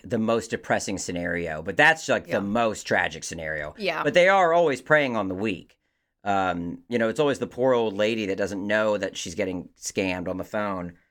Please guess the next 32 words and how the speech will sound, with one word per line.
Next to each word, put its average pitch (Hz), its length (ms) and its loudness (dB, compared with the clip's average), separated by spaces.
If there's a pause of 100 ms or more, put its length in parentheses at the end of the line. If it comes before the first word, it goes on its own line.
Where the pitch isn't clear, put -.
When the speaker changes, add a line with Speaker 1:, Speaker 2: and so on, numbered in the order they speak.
(160)
Speaker 1:
that 101 100 -2
needed 117 300 0
that 107 180 2
money 101 320 0
for 92 200 -2
medical 104 340 0
bills 78 380 -4
that's 90 180 -12
now 87 140 -2
Speaker 2:
Mm-hmm. 85 80 -10
Speaker 1:
gone. 80 520 -4 (680)
Um, 87 440 0
so, 85 520 -2
yeah. 82 180 -4 (640)
Speaker 2:
Yeah. 254 220 -8 (260)
And 254 80 0
I 269 220 4
have, 269 140 -2
I - 40 6
Speaker 1:
Spoiler 160 260 6
Speaker 2:
just, 107 100 2
Speaker 1:
alert, 107 140 2
Speaker 2:
yeah. 151 100 -2
Speaker 1:
s-, - 340 -10
con 117 240 2
artists 104 300 0
are 95 40 -4
sleazebags. 90 880 -6
Speaker 2:
Yeah. 160 340 -2 (220)
Yeah, 208 140 -2
yeah. 139 300 -4 (100)
So 254 580 0